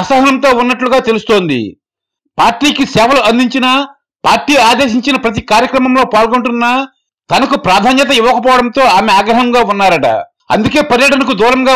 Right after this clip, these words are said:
ఉన్నారనే చర్చ జరుగుతోంది. ఇటు మరికొందరు నేతలు కూడా అంటిముట్టనట్లుగా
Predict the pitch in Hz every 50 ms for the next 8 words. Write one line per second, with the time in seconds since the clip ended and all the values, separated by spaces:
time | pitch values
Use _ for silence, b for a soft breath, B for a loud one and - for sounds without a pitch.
0 | 240 226 240 240 240 240 233 226 233 233 - 220 208 214 - 208 202 202 196 196
1 | 175 190 170 147 131 110 101 95 82 - _ _ _ _ _ _ _ _ _ _
2 | _ - 170 190 285 269 202 185 214 247 269 277 262 262 269 269 254 254 254 254
3 | 262 262 254 - 254 269 262 247 208 208 196 254 226 247 262 262 240 247 220 233
4 | 247 254 254